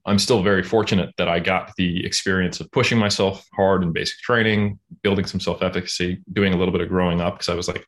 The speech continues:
eighteen. Um, and also that it paid for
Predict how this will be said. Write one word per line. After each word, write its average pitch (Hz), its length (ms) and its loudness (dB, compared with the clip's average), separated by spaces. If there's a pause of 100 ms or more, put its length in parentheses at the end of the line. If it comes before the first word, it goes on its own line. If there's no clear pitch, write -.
eighteen. 90 560 -6 (640)
Um, 85 500 -2
and 98 200 2
also 98 560 2
that 95 160 0
it - 120 -8
paid 185 320 2
for 87 560 -2